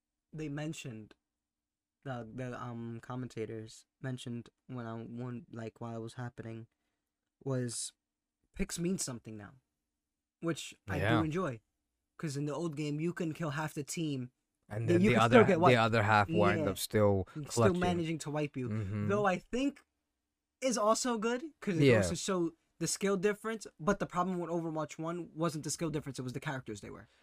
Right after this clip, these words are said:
Speaker 2: Yeah, it was like, "Oh, man, we were
Speaker 1: So
Speaker 2: about
Speaker 1: was
Speaker 2: to lose. Oh, but he's
Speaker 1: But Brig just
Speaker 2: Sigma."
Speaker 1: rallied.
Speaker 2: Yeah, but Brig just,
Speaker 1: <laughs>
Speaker 2: yeah.
Speaker 1: It's like,
Speaker 2: Yeah.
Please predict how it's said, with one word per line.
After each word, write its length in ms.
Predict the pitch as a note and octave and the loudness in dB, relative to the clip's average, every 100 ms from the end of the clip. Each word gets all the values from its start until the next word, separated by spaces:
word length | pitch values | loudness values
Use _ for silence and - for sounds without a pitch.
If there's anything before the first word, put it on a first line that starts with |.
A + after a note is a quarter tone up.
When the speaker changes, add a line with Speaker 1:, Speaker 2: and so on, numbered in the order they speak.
| _ _ | _ _
Speaker 2:
Yeah, 240 | B2+ A#2 A2 | 8 8 8
it 40 | |
was 200 | A#2+ - | 6 4
like, 200 | B2 A#2+ | 4 6
"Oh, 320 | C3 C3+ C3+ | 8 8 8
man, 120 | B2+ | 6
we 120 | C#3 C#3 | 4 8
were 80 | |
Speaker 1:
So 60 | C#3 | 8
Speaker 2:
about 220 | C#3 D3 | 8 8
Speaker 1:
was 60 | D3 | 8
Speaker 2:
to 60 | C#3+ | 6
lose. 380 | D#3 D#3 D3+ - | 8 8 6 6
Oh, 220 | F3 F#3 | 8 8
but 200 | C#3+ D3+ | 8 4
he's 460 | C3 E3+ C#3+ - - | 4 2 2 2 6
Speaker 1:
But 200 | C4 B3 | 8 12
Brig 160 | B3 | 12
just 100 | - | 12
Speaker 2:
Sigma." 160 | - B3+ | 10 12
Speaker 1:
rallied. 380 | A#3+ B3+ A#3+ G#3 | 12 12 10 6
Speaker 2:
Yeah, 320 | E3 D#3+ D#3 | 8 8 10
but 220 | D3+ - | 10 12
Brig 240 | E3+ F#4+ | 12 12
just, 220 | F4+ F#4 - | 12 12 12
Speaker 1:
<laughs> 0 | |
Speaker 2:
yeah. 1000 | C#3 C#4+ C#4 C4+ - C4+ C4+ - C#4+ - | 8 6 8 6 8 6 6 4 4 2
Speaker 1:
It's 400 | F4 E4 G#3 - | -2 -4 -4 4
like, 800 | B3 C3 B2+ A#2+ A2 G#2 G#2 | 6 8 10 10 10 10 6
Speaker 2:
Yeah. 60 | A2+ | 4